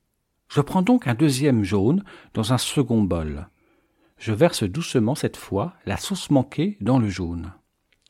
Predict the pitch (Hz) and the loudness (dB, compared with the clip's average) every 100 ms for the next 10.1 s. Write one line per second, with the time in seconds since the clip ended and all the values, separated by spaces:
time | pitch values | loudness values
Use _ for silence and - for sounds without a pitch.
0 | - 98 113 - 147 127 98 131 196 - | -10 -4 -4 0 2 2 4 4 4 0
1 | 151 127 123 101 95 87 104 _ _ _ | -2 0 -2 -4 -4 -4 -8 _ _ _
2 | _ _ _ _ _ - 104 - 127 151 | _ _ _ _ _ -8 -6 -4 -6 -6
3 | - 92 104 98 127 90 90 95 85 - | -8 -8 -6 -6 -6 -6 -6 -4 -6 -8
4 | - 87 - _ _ _ _ _ _ _ | -10 -12 -16 _ _ _ _ _ _ _
5 | - 127 226 220 170 156 185 - 120 87 | 0 4 6 6 4 4 0 0 -2 -2
6 | - - - _ - - 113 156 - - | -10 -14 -18 _ -20 -10 -4 -4 -4 -6
7 | 226 - 92 92 117 127 165 190 113 107 | -6 -4 -6 -4 -2 -2 -2 -4 -4 -4
8 | - 160 - - _ 156 135 127 135 165 | -4 -8 -8 -16 _ 0 2 0 0 0
9 | 175 - - 101 151 127 80 85 78 123 | -2 -6 -10 -6 -2 -2 -2 -6 -4 -6
10 | 143 | -8